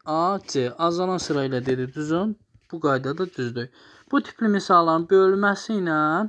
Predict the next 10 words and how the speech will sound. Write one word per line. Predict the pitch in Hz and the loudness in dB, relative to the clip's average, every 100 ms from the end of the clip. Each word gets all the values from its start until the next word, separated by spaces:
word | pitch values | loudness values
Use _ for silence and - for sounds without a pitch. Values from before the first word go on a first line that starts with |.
| - _ _ _ _ _ _ _ _ _ _ _ _ _ | -8 _ _ _ _ _ _ _ _ _ _ _ _ _
plusu | 202 185 156 - 214 185 | 0 2 2 0 -2 2
eyni | 170 156 143 | 2 2 2
qayda | 135 127 131 | 2 2 0
ilə | 127 127 160 | -2 -4 -2
həll | 160 139 123 | 0 0 -2
olunur. | 117 139 | -4 -4
Yəni, | 170 175 | -4 0
bölmədə | 180 180 190 185 185 | 0 2 0 0 0
də | 156 | -2
bu | 156 | -4